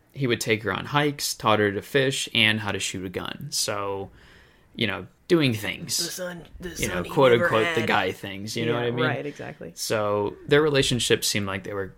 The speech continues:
Speaker 1: quite close. Like, they kinda did things together, and she, you know, had a close relationship with her father, Randy. But her relationship with her mom was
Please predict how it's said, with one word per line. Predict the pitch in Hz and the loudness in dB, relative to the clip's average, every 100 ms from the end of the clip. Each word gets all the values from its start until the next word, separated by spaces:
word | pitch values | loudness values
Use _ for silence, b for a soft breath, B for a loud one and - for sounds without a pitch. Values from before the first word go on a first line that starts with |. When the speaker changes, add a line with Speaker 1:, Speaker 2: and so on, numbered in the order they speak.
| - | -8
Speaker 1:
quite | - 110 - | 0 0 0
close. | - 107 - | -4 -2 0
Like, | 98 | 0
they | 98 113 | 0 0
kinda | 110 104 | 0 0
did | 92 98 104 | 0 -2 -2
things | 95 92 | -2 -2
together, | 104 98 95 95 92 | -2 -2 -2 -2 -2
and | 92 | -4
she, | - - 101 101 98 - | -6 -4 -4 -4 -6 -8
you | - | -10
know, | 98 - 139 - _ - | -8 -10 -12 -18 _ -6
had | 107 | -6
a | |
close | - 104 - | 0 0 2
relationship | 101 95 92 95 - 90 | -2 -2 -2 -4 -6 -6
with | 90 | -6
her | 95 | -10
father, | - 95 98 101 101 - _ - | -8 -6 -4 -4 -6 -12 _ -6
Randy. | 110 101 98 - - b b b b _ | -4 -2 -6 -8 -12 b b b b _
But | 107 117 | -2 2
her | 107 | 2
relationship | 101 107 139 151 135 139 120 | 6 6 6 6 2 0 0
with | 110 | 0
her | 107 | -2
mom | 98 104 107 107 110 110 b b b b - | 2 4 4 4 0 -4 b b b b -6
was | 104 95 92 | -2 0 -2